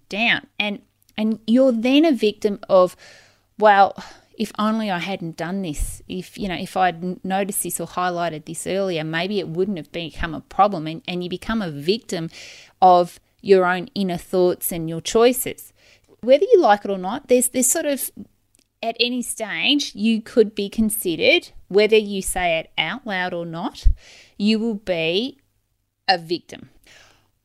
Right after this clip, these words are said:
I get this because this is where I certainly, I, I never ever liked that label victim. I never thought myself a victim, but when I looked back, I acted like a victim.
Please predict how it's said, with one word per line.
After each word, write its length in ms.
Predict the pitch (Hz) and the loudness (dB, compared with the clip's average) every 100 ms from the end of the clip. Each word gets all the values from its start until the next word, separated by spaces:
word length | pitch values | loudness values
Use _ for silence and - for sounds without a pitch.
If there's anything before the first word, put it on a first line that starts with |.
| _ _ - | _ _ 4
I 260 | 220 254 | 6 6
get 360 | 226 - 196 - | 2 -2 -2 -2
this 220 | 131 - | -10 -12
because 340 | - 185 190 175 | -14 -10 -8 -6
this 200 | 208 208 | -6 -6
is 120 | 208 | 0
where 240 | 190 170 - | 2 2 2
I 240 | 175 180 | 2 2
certainly, 540 | 185 - 185 175 175 151 175 | 0 -4 -4 -4 -8 -6 0
I, 180 | 185 - | 0 2
I 180 | 175 170 | 0 0
never 460 | 156 175 196 202 - | -8 -2 0 2 0
ever 240 | 180 165 | -4 -4
liked 440 | 165 156 160 - | -2 -2 -2 -10
that 220 | 156 147 - | -10 -10 -4
label 460 | 156 156 156 156 | 0 0 -2 -8
victim. 480 | 156 180 - 226 240 | 0 0 0 -2 -2
I 140 | 180 160 | -2 -6
never 300 | 170 170 160 | -6 -6 -8
thought 400 | - - 175 208 | -8 0 0 0
myself 500 | 180 - 180 180 180 | -4 2 2 2 -6
a 60 | |
victim, 480 | 175 208 - 262 302 - - - | -4 -4 -4 -4 -4 -6 -8 2
but 180 | 175 | 2
when 160 | 180 170 | 2 -10
I 100 | 170 | -10
looked 300 | 160 151 - | -12 -14 -16
back, 340 | 165 208 254 - _ - | -8 -6 -6 -14 _ -2
I 160 | 156 - | -2 -2
acted 340 | 151 - 147 | -8 -10 -10
like 240 | 139 135 | -8 -8
a 60 | 139 | -10
victim. 440 | 139 - - 143 | -10 -10 -12 -16